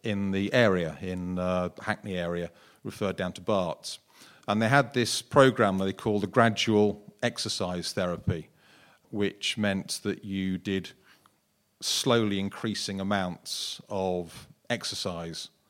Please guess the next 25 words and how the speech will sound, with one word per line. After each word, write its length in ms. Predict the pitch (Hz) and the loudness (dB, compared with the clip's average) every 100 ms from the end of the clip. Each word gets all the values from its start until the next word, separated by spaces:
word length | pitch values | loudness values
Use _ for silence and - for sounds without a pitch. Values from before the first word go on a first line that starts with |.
| _ _ _ _ - | _ _ _ _ -4
each 260 | 107 - | -4 -4
day 380 | - 92 82 80 _ _ _ | -2 -2 -4 -8 _ _ _
and 440 | - 92 90 90 - _ _ _ _ - | -6 -4 -4 -6 -10 _ _ _ _ -8
increased 640 | 110 - - 131 - - | -6 -4 0 2 2 -4
it 240 | 87 - - _ - _ | -6 -8 -16 _ -20 _
at 80 | 104 | -6
such 200 | - 120 | -4 -4
a 40 | |
slow 460 | 117 - - 113 107 | 0 0 2 4 4
level 500 | 104 104 98 101 87 | 4 2 2 0 -4
that 180 | 85 - | -6 -4
the 80 | 104 | -2
illness 280 | 101 98 - | -2 -2 -4
wouldn't 200 | 95 92 | -6 -4
quite 240 | 104 - | -4 0
notice 480 | 107 104 - 87 - | 0 0 -2 -6 -4
and 80 | 92 | -6
you 80 | |
could 120 | 90 101 | -6 -8
sort 140 | 101 | -8
of 80 | - | -8
creep 380 | - 113 101 101 | -4 -2 2 2
out 260 | 98 95 | 2 -4
of 80 | 92 | -6
it. 140 | 87 | -8